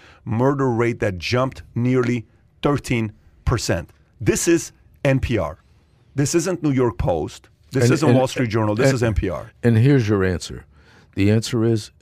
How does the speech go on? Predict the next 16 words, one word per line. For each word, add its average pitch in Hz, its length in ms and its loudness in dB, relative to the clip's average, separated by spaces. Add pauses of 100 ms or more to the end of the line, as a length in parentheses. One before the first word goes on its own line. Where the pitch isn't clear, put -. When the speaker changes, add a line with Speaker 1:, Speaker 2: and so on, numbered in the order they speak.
Speaker 2:
it, 107 140 0
this 110 200 -4
has 117 220 0
nothing 120 180 -4
to 104 60 0
do 107 260 0
with 90 480 -2 (140)
the 87 100 -6
pandemic, 85 640 -8 (100)
in 87 160 -8
my 87 160 -4
opinion. 76 500 -6 (360)
This 90 180 0
has 101 240 0
to 107 120 -10
do 87 420 -2